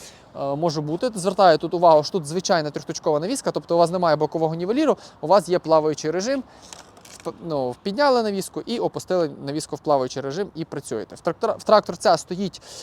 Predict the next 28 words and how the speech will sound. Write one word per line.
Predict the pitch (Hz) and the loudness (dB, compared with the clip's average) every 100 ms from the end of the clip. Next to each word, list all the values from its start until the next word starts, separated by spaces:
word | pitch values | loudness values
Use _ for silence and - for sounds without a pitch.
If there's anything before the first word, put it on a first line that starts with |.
| - - | -20 -4
е, | 147 143 139 | 2 4 4
коробка | 135 196 190 175 | 4 2 2 -2
перемикання | 170 165 175 165 | -4 -2 0 0
передач | 147 156 151 160 147 - | -2 -4 2 4 2 -2
на | 151 160 156 123 - _ _ _ _ - | -4 0 2 0 -4 _ _ _ _ -6
механічна, | 170 160 247 277 - 190 | -2 0 0 0 0 0
три | 190 | 0
швидкості | 180 175 - - | 0 -2 -6 -10
вперед, | 160 - 160 143 - | -6 0 2 0 -4
одна | 151 170 | 0 0
швидкість | 151 135 - 123 | 0 -6 -10 -10
назад. | 127 190 269 - | -2 0 0 -4
Ось | - | -10
тут | 156 135 | -8 -6
все, | 120 131 | -6 -8
в | |
принципі, | - 123 117 - | -6 -8 -10 -12
намальовано, | 127 131 139 123 110 | -8 -4 -2 -2 -4
я | 113 | -10
думаю, | 127 117 110 | -10 -10 -8
ви | 113 | -6
розумієте. | 160 226 294 294 - - - - | -6 -6 -6 -4 -6 -8 -18 -14
І | - 262 | -8 -6
в | 156 | -4
нас | 165 202 - - - - - | -4 -4 -6 -16 -20 -20 -2
є | 170 185 - - - - | 0 0 -6 -20 -20 -8
три | 165 156 165 | -4 0 -2
діапазони. | 147 143 139 151 131 107 | 0 0 0 -4 -4 -8